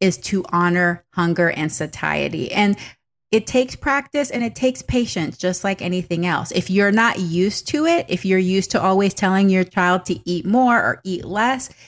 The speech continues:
you're, you're gonna have to practice this, and you're not necessarily gonna be perfect at it.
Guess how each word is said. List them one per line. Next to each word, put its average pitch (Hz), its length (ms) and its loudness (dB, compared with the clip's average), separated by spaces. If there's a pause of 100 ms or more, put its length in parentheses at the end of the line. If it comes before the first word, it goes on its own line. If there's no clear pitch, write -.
(480)
you're, 226 520 0
you're 214 140 -2
gonna 226 160 2
have 233 220 0
to 233 100 -2
practice 339 540 -4
this, 139 280 -4
and 175 80 0
you're 185 120 2
not 202 340 2
necessarily 202 320 2
gonna 175 160 2
be 160 320 -2
perfect 190 480 -2
at 226 180 0
it. 233 220 0